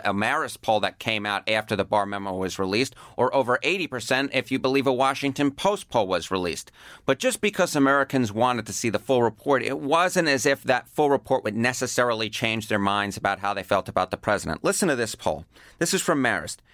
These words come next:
Quote, "Based upon what you've seen or heard about the Mueller investigation, do you think the findings of the report clear President Trump of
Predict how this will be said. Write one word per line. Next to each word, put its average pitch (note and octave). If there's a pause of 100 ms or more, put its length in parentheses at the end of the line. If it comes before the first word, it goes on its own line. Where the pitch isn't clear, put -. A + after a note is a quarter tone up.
(220)
Quote, E3
"Based A3+
upon F3
what F3
you've D3+
seen A3
or F#3
heard D#3+
about B2+
the B2+
Mueller E3+
investigation, C3+
do -
you C3
think D#3
the C3+
findings G3+
of E3+
the G3
report E3
clear F3+
President F#3
Trump C#3+
of G#2+